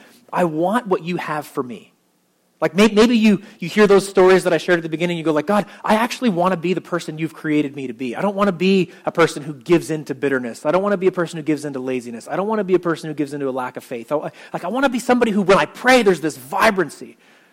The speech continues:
Like, do you, do you have that longing in your heart where you're like, y-, you wanna pray and know that God hears you with, like, more than just, like,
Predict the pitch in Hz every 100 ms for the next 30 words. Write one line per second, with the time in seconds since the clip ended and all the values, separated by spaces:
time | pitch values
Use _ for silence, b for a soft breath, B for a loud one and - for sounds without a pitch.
0 | b b - 160 - - 254 208 254 285
1 | 294 277 214 208 247 233 226 165 208 233
2 | 196 185 180 - B B - 196 185 214
3 | 240 - 190 175 208 190 165 160 190 185
4 | 165 165 160 160 156 190 208 170 - 151
5 | - - 170 180 202 196 185 - 175 147